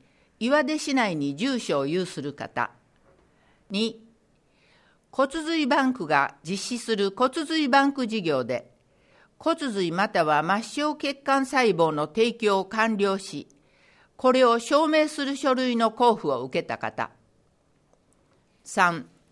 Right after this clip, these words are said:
骨髄などの提供に関する他の補助金の交付を受けていない方。四、市税などを滞納していない方。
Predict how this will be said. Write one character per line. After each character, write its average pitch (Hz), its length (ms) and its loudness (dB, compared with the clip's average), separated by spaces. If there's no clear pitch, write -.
骨 311 320 -4
髄 233 180 -2
な 202 160 0
ど 185 120 -2
の 170 140 -2
提 226 260 0
供 220 160 2
に 202 160 -2
関 180 260 0
す 139 160 -8
る 135 300 -10
他 285 140 0
の 220 200 4
補 214 140 -2
助 269 260 4
金 190 240 -2
の 160 140 0
交 208 220 -2
付 151 140 -8
を 135 180 -2
受 175 200 -4
け 208 60 -16
て 202 80 0
い 190 100 -2
な 180 120 -2
い 123 80 -6
方。 127 360 -6
四、 190 300 0
市 277 220 -6
税 277 240 4
な 185 180 2
ど 156 180 2
を 139 80 -4
滞 240 340 0
納 233 200 2
し - 140 -10
て 233 100 -2
い 196 100 0
な 185 140 0
い 139 60 -4
方。 - 380 -6